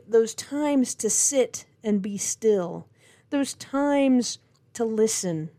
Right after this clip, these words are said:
and to engage with the holy. But then we also have to find those times to get up and go do. And what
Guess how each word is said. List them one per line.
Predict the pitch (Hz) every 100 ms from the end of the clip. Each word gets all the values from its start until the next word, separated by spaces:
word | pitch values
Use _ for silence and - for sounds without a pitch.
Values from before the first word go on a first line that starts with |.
| _ -
and | 208
to | 254 240
engage | 226 175 214 226 226 220 202 175 - - _ _ _ _
with | 208 208 -
the | 196
holy. | 190 190 185 165 185 220 _ _ _ _ _
But | 233
then | 240 269
we | 254
also | 254 262 294
have | 240 254 -
to | 240
find | - 240 240
those | 226 208
times | - 240 226 214
to | - 185
get | 175 208
up | 226 220 - _ _ _ _ _
and | 196 180
go | 196 185
do. | 165 190 196 147 - _ _ _
And | - 202 196
what | 226 262 254